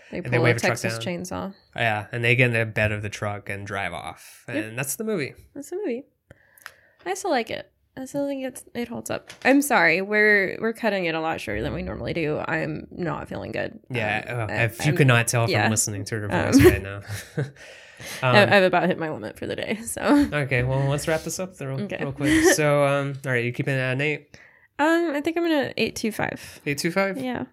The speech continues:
Speaker 2: Okay.
Speaker 1: I, I, I just, I just think it's neat.
Speaker 2: <laughs> All right, I'm keeping mine at an eight. Um, talking about it didn't make me feel any better. Uh, you know, it's a good movie, especially as a standalone. I like this one a lot. You know, it's,
Speaker 1: Yeah.
Speaker 2: yeah, it's great.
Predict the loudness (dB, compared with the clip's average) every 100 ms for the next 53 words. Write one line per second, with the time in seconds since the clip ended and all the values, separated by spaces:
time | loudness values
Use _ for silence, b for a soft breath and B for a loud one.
0 | _ -6 -2 -4 -2 0 2 4 2 4
1 | 4 4 2 -2 _ _ _ 4 4 4
2 | 0 -2 -4 -6 -8 _ _ -8 -6 0
3 | 2 2 0 2 2 2 -18 -8 -6 -4
4 | -2 0 0 0 0 0 0 -2 -2 -2
5 | -2 -4 -6 -4 -2 -6 -10 _ _ -2
6 | 0 2 2 0 -2 -4 -6 -4 -4 -2
7 | 0 0 0 -2 -8 _ -20 -16 -14 -12
8 | -12 -14 -16 -18 -20 -16 -12 -12 -14 _
9 | _ B B -2 2 4 4 4 2 -2
10 | -6 -4 0 0 2 2 2 2 2 2
11 | 0 0 0 -2 -2 -8 -6 -8 -8 -10
12 | -14 -20 -18 -8 -6 -4 -8 _ _ _
13 | _ _ -10 -6 -4 -6 -8 _ -16 -10
14 | -8 -4 -6